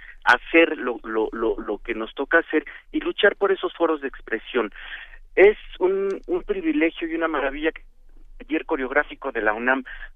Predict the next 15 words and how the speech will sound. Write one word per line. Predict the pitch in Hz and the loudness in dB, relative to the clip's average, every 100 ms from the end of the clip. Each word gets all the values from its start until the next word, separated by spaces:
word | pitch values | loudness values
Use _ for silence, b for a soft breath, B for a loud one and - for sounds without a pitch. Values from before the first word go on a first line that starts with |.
| - | 0
pero | 143 139 135 | 2 4 0
yo | 131 180 190 | 2 4 4
muchas | 190 196 - 175 | 2 -4 -4 -2
veces | 185 180 | -2 -4
me | 175 | -4
he | 170 | -6
preguntado | 160 147 143 151 151 | -6 -6 -2 0 0
por | 143 139 | -2 -6
qué | 165 | 0
no | 185 | 0
hay | 190 | 0
una | 165 165 | -2 -4
compañía | - 139 - 143 156 165 | -4 -12 -14 -8 -2 0
de | 147 | -2
teatro, | - 147 - 151 | -4 -6 -2 -4